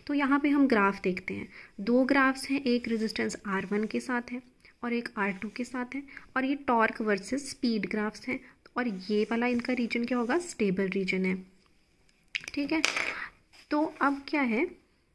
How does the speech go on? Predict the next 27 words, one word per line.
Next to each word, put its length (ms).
यहाँ 380
पे 80
देखो 480
इधर 400
अगर 240
मैं 180
किसी 340
एक 200
particular 500
torque 340
की 80
बात 300
करूँ, 200
for 220
example 380
ये 340
इस 240
load 360
पे 120
हम 200
बात 280
करते 260
हैं, 120
अगर 140
मान 180
लो 100
टॉर्क 420